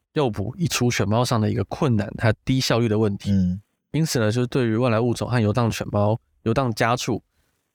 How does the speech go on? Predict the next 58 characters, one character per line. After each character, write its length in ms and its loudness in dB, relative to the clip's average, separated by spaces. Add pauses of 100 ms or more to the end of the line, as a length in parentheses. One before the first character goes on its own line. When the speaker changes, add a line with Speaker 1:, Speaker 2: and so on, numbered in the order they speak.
(480)
Speaker 1:
这 120 -4
三、 340 0
这 100 0
三 300 0
个， 420 0 (200)
呃， 180 2
这 140 -2
三 300 0
类， 120 0 (380)
啊， 180 4 (800)
那 100 -2
对 200 2
于 80 2
呢， 100 -2
外 140 2
来 80 2
物 120 -2
种 140 -4
和 80 0
游 100 2
荡 160 2
犬 200 -2
猫， 260 2
还 140 0
有 120 2
游 80 0
荡 140 0
家 160 0
畜 100 -6
这 140 0
三 220 0
类， 120 0 (920)
应 100 -6
该 140 0
要 160 0
有 60 0
一 40 -4
个 140 0
相 240 -2
对 180 2
应 180 2
的 240 2 (160)
地 200 2
位 240 0
和 200 0
归 220 0
类， 300 0 (480)
然 100 0
后 60 0
一 80 0
律 180 2
合 220 0
理 120 0
可 140 -2
以 120 0
依 200 2
法 200 -2
的 80 -10